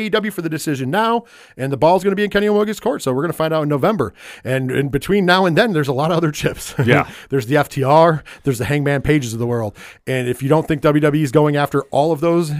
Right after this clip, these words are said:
Speaker 1: in, in, you're, you're fucking mistaken. And, uh, my one criticism I will give, uh, is a tease,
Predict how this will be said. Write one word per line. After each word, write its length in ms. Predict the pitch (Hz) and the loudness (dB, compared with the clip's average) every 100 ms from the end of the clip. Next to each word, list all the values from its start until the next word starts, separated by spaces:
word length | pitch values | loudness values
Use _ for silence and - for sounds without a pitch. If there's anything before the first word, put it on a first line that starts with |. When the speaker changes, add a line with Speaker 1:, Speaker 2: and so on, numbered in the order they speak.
| 170 | -2
Speaker 1:
in, 540 | 147 156 156 151 160 | 0 0 0 -2 -4
in, 200 | 139 131 | -8 -8
you're, 240 | 127 147 127 | -6 -6 -6
you're 180 | 127 135 | -2 -2
fucking 320 | - 151 135 | -2 -4 -4
mistaken. 460 | 113 - 135 110 90 - - - | -4 -4 -4 -4 -10 -14 -20 -10
And, 260 | 135 135 127 | -4 -4 -2
uh, 240 | 135 127 117 | -2 -2 -2
my 160 | 143 139 | -2 0
one 220 | 160 170 | 0 2
criticism 480 | 170 160 160 143 147 | 2 0 0 -2 0
I 100 | 139 | 0
will 160 | 139 | 0
give, 500 | 120 147 156 151 - _ _ 123 | 0 2 2 -2 -10 _ _ -10
uh, 40 | |
is 580 | 127 123 117 120 135 123 | -6 -6 -8 -8 -6 -6
a 60 | |
tease, 580 | 110 - 170 185 208 - | -6 -4 -2 -2 -4 -10